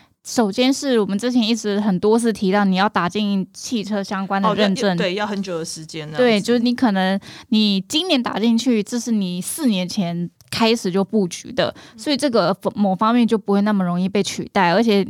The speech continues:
Speaker 1: 当你打进去车用相关，你可能要一次性可以提供，就是保证十年你这个产品都可以存在，也就是你就很有稳定性这样子。
Speaker 2: 嗯。
Speaker 1: 然后我目前，我，因为我也比较看半导体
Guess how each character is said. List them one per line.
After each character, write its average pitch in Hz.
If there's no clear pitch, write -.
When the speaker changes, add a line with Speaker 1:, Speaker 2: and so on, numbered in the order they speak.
Speaker 1:
当 247
你 233
打 190
进 214
去 226
车 220
用 220
相 202
关， 208
你 202
可 208
能 180
要 190
一 202
次 247
性 226
可 226
以 196
提 180
供， 202
就 220
是 196
保 185
证 196
十 202
年 185
你 185
这 175
个 208
产 196
品 208
都 180
可 196
以 -
存 175
在， 196
也 180
就 180
是 202
你 175
就 202
很 202
有 190
稳 202
定 202
性 175
这 180
样 -
子。 196
Speaker 2:
嗯。 185
Speaker 1:
然 226
后 302
我 233
目 247
前， 180
我， 226
因 294
为 320
我 247
也 226
比 220
较 208
看 220
半 214
导 180
体 180